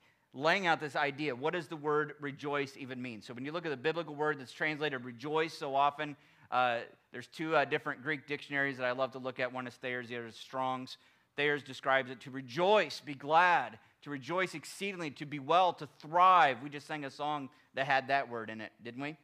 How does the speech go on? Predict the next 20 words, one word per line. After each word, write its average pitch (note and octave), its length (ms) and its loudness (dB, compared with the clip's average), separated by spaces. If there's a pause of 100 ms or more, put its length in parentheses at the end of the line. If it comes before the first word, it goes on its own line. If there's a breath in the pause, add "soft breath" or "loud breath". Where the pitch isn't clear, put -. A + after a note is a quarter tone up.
(800 soft breath)
Um, A#2+ 460 -2 (800)
uh, C3 120 0
Strong F3+ 420 2
says D3+ 200 -8
it's C3+ 140 -14
a - 20 -10
primary E3+ 340 2
verb D#3+ 260 0
to C#3+ 40 -14
be C#3 140 -8 (240)
full G#3 280 0
of D#3 300 2
cheer, F#3+ 640 -2 (680)
that D3 100 0
is C#3+ 260 -2 (100)
calmly F3+ 500 2
happy D#3+ 560 0
or B2+ 80 -8
well C#3 320 -4
off. A2+ 300 -2